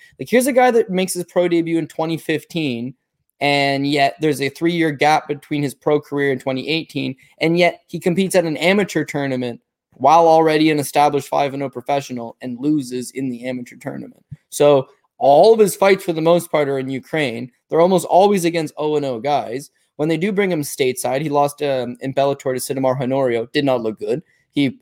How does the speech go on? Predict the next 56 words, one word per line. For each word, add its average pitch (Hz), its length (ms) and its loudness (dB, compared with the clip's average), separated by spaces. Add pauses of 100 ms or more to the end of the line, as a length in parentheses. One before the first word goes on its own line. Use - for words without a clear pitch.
(240)
the 139 140 -2
Vince 175 220 0
Cachero 160 520 4
fight, 139 320 -2
very 170 200 2
low 139 160 -2
level, 117 440 -10
did 147 120 -6
not 117 160 -6
look 113 160 -10
good. 110 260 -12 (880)
Gets 185 240 4
onto 175 200 4
the 156 280 0
Ultimate 160 360 -2
Fighter 151 380 2
off 139 160 2
a 143 60 -8
couple, 147 440 -2 (280)
you 180 80 2
know, 147 220 2
decision 151 580 2
victories. 147 680 -2 (720)
I'm 156 120 0
not 226 240 0
seeing 208 240 0
that, 196 140 0
like, 180 180 0
killer 175 260 0
instinct 175 380 -4
out 113 160 -4
of 110 100 -6
him. 110 160 -8 (220)
And 196 80 -2
I 226 40 2
know 269 100 4
what 285 100 2
you're 247 80 -2
saying 214 200 0
is 170 120 0
last 170 200 4
time 156 140 0
out 156 60 0
against 143 240 -2
Jack 135 240 0
Shore, 135 220 0
it's 123 100 -2
like, 127 100 -10
well, 147 180 0
he 151 60 -4
only 160 160 -2
got 143 160 -2
taken 139 200 -6
down 127 180 -4
twice 143 320 -2
on, 123 180 -4